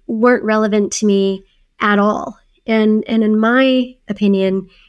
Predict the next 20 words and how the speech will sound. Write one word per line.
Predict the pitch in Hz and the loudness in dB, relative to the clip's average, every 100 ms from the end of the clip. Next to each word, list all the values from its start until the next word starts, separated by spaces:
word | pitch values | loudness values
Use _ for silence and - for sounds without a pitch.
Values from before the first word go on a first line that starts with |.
| _ _ | _ _
were | - 247 | 0 2
really | 240 320 262 | 2 2 2
meaningless | 214 233 240 226 208 | 4 4 4 2 0
conversations | - 208 202 208 208 214 202 196 196 - | -2 0 0 0 -2 0 2 2 -2 -4
more | 214 208 196 | -2 0 0
generally. | 220 247 214 - - 247 _ _ _ _ _ _ _ | 0 0 0 -4 -12 -18 _ _ _ _ _ _ _
It | 240 - | -6 0
couldn't | 320 | 0
have | 285 | 0
possibly | - 294 285 269 | -2 -2 0 0
occurred | 226 - 302 214 190 | 0 0 2 2 0
to | 208 | -2
some | 226 220 | 0 0
of | 214 | 0
these | 214 208 | -2 -2
people | 294 240 202 | -4 0 0
that | 202 202 - _ _ _ | 0 -2 -6 _ _ _
literally | 254 285 294 262 | 0 2 2 2
no | 233 240 262 | 4 4 4
one | 262 | 2